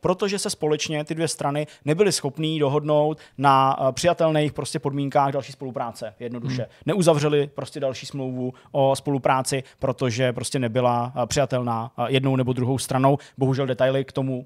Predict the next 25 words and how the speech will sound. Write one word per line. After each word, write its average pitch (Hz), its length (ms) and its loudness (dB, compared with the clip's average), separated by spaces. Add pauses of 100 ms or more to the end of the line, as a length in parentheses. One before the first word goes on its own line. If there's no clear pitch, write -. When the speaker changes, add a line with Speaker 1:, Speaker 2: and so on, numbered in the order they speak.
Speaker 1:
jako 120 160 -12
v - 80 -14
tuhle 131 200 0
chvíli 123 420 -2
nemáme. 110 440 -4
Eh, - 680 -2
Prison 202 260 2
Architect 240 340 -2
dva 120 380 0
tak 135 160 -2
zůstává 202 760 0
v 170 60 -8
nějaký 175 400 -2
jako, 156 460 0 (180)
eh, - 40 -14 (360)
téměř 190 400 4
hotový 170 340 -4
verzi, 123 520 -2 (400)
certifikovaný 151 640 0
verzi 151 260 -2
pro, 147 420 0
eh, 123 40 -2
všechny 151 280 -6
cílové 165 260 -4
platformy, 143 520 -2